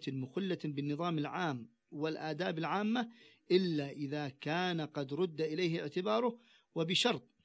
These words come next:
أن يقدم طلبا لدخول الجنسية اليمنية خلال سنة من تاريخ بلوغه سن الرشد. ويتضح من هذا النص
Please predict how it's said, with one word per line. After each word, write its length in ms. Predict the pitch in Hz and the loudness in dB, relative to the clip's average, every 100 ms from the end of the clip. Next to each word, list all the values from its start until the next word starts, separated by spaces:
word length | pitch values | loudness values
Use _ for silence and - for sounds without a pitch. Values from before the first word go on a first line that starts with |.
| _ - | _ -2
أن 140 | 175 | 2
يقدم 600 | 175 170 175 160 151 170 | 2 0 -2 0 2 0
طلبا 360 | - 160 170 160 | 0 2 2 2
لدخول 460 | 160 151 143 156 | 2 0 -2 -2
الجنسية 420 | 151 143 147 - 156 | -2 -2 -2 -2 0
اليمنية 580 | 151 151 151 151 143 135 - _ - | 0 0 2 2 0 -2 -14 _ -2
خلال 400 | 151 151 147 139 | 2 2 2 0
سنة 360 | - 214 226 226 - _ 160 | 0 2 2 0 -8 _ -2
من 180 | 160 | 0
تاريخ 520 | - 151 143 143 139 - | 2 2 2 2 0 -6
بلوغه 540 | 143 139 143 123 123 123 | -6 0 0 0 -2 -4
سن 260 | - 151 | -2 -2
الرشد. 280 | 156 123 - _ _ _ _ _ _ _ _ - | -2 -4 -10 _ _ _ _ _ _ _ _ -2
ويتضح 480 | 185 208 208 202 196 | 2 2 0 0 2
من 100 | 196 | 4
هذا 180 | 196 | 4
النص 480 | 175 127 - - - | 2 0 -4 -14 -18